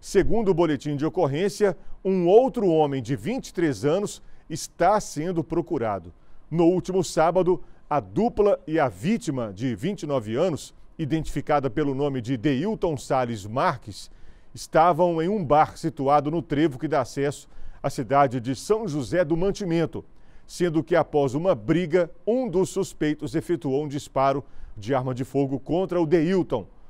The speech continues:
o atingindo na região do peito. Ele foi socorrido, mas morreu ao ser levado para a cidade de Manhuaçu.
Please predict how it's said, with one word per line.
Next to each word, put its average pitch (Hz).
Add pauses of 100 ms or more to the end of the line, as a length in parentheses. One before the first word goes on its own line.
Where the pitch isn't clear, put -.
(140)
o 139
atingindo 156
na 143
região 147
do 156
peito. 143 (440)
Ele 156
foi 151
socorrido, 165
mas 151
morreu 151 (280)
ao 151
ser 156
levado 127
para 143
a 139
cidade 123
de 107
Manhuaçu. 131